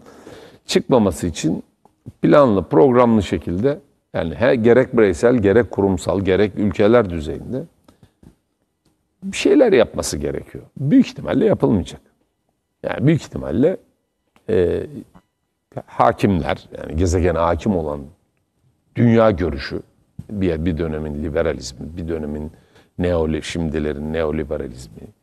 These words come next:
yani eskilerin tabiriyle vahşi kapitalizm torunlarına, çocuklarına, torunlarına da değil,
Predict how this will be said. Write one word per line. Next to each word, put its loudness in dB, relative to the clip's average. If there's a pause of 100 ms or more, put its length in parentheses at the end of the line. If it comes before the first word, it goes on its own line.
(540)
yani -4 (200)
eskilerin -2
tabiriyle -4
vahşi -2
kapitalizm -4 (580)
torunlarına, 4 (920)
çocuklarına, 2 (200)
torunlarına 4
da 4
değil, -6